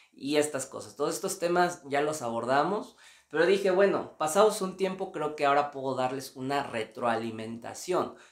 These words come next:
Dos años después, mejorado de lo que hemos enseñado en esos videos, ¿vale? Bueno,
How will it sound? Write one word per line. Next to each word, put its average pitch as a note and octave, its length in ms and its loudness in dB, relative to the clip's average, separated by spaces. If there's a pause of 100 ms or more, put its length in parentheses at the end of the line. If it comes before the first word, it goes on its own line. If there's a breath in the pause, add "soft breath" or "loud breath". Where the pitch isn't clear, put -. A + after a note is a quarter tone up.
Dos G#3+ 260 6
años A3 280 6
después, - 640 -2 (260 loud breath)
mejorado D3+ 800 8
de A#2+ 680 0
lo C#3 220 -2
que D3 100 -2
hemos D#3 420 0
enseñado B2+ 600 -4
en A#2+ 120 -4
esos A#2 300 -6
videos, - 480 -14 (400)
¿vale? E3+ 500 4 (360 loud breath)
Bueno, E3 340 6